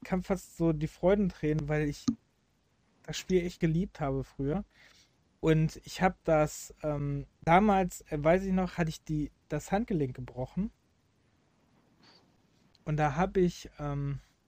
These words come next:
dieses Spiel damals geschenkt gekriegt. So als, ne, so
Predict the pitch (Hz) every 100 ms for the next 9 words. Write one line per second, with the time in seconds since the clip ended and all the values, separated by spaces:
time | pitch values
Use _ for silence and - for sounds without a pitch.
0 | _ _ 180 190 202 - 190 208 208 180
1 | 165 175 175 175 - _ - - - 185
2 | 214 - - - 220 240 - - _ _
3 | - - _ _ - 160 139 151 160 -
4 | - 156 185 196 - _ _ _ - _
5 | _ _ _ _ _ - 151 147